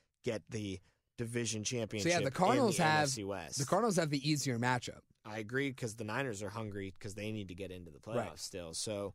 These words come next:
Speaker 1: I think that it's a decent chance that the Cardinals can still win the division. I do not think it happens that way, but I think it's a decent chance.
Speaker 2: What's interesting to me is I, I'm pretty sure this is correct. I'm pretty sure I saw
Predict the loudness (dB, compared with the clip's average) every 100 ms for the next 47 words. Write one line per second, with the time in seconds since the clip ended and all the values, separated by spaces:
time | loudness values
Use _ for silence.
0 | -12 -20 -20 -20 _ _ _ -2 -2 -4
1 | -2 -2 -2 0 0 2 0 -2 -2 _
2 | _ _ -6 0 2 2 0 -2 -2 -4
3 | -6 -8 -4 -4 -4 -6 -8 -6 -4 -4
4 | -6 -2 -2 -2 -4 -6 -6 0 2 2
5 | 0 -4 -2 -4 -4 -6 -8 -10 -10 -10
6 | -12 -12 -10 -8 -8 -8 -8 -8 -8 -6
7 | -4 -6 -8 -12 -14 -14 0 0 2 2
8 | 2 2 2 0 0 2 4 2 2 0
9 | 0 _ -4 -4 -4 0 0 2 0 0
10 | -2 -4 -4 0 0 -2 -6 -8 -4 -2
11 | 0 2 2 4 4 4 4 4 2 0